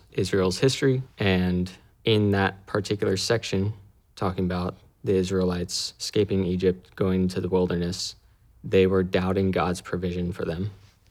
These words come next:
questioning whether or not he'd be able to feed them. And they say, "Can God spread a table in the wilderness?" Just expressing their doubt. And there's, I, I liked that image because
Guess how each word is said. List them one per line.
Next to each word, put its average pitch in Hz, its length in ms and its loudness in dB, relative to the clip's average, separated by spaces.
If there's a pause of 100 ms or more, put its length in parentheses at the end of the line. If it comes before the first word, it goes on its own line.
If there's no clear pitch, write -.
(540)
questioning 90 760 -2
whether 92 240 -2
or 90 40 0 (100)
not 87 120 -8
he'd 90 360 -8
be 92 180 -4
able 90 200 -2
to 92 180 -6
feed 92 340 -4
them. 90 300 -4 (320)
And 92 180 -2
they 90 80 0
say, 101 540 4 (200)
"Can 92 300 -2
God 90 260 -2
spread 87 300 -4
a 87 40 -8
table 90 320 -4
in 87 60 -4
the 87 60 -4
wilderness?" 92 640 -2 (140)
Just 95 200 -4
expressing 85 520 -4
their 87 120 -6
doubt. - 320 -6 (240)
And 101 220 -4
there's, 92 580 -2 (180)
I, 95 160 2 (280)
I 107 80 2
liked 104 320 0
that 98 260 0
image 113 480 0 (320)
because 87 720 -2